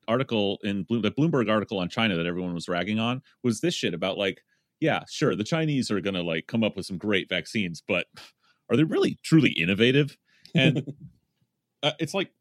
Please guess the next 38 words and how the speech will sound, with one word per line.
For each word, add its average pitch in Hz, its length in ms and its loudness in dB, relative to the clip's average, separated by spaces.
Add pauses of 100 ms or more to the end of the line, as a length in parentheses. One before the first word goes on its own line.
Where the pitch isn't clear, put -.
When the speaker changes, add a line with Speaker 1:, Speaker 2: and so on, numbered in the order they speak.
(200)
Speaker 1:
yeah, 190 120 4
the 156 100 0
Seattle 214 280 0
mindset 165 400 2
is 113 100 -6
permeating 180 520 0
the 98 80 -6
fucking 110 300 -4
world 104 320 2 (180)
through 208 200 4
people 127 340 0
like 98 200 0 (540)
Bill 117 140 2
Gates 117 460 2
and 113 100 -4
the 107 60 -2
foundation, 104 560 -4 (640)
and 135 160 0
it, 127 60 -6 (460)
to 165 80 0
the 151 80 2
point 190 260 -2
where, 143 140 0
like, 117 260 0 (220)
to 135 80 -6
ju-, 165 220 0
I 175 60 0
guess 175 160 0
to 156 100 -6
justify 156 500 2
their, 117 200 4
the 110 140 2
wealth 110 280 2
and 110 100 -6
the 95 40 -6
power, 101 400 -2 (1300)
you 143 120 4
know, 110 240 2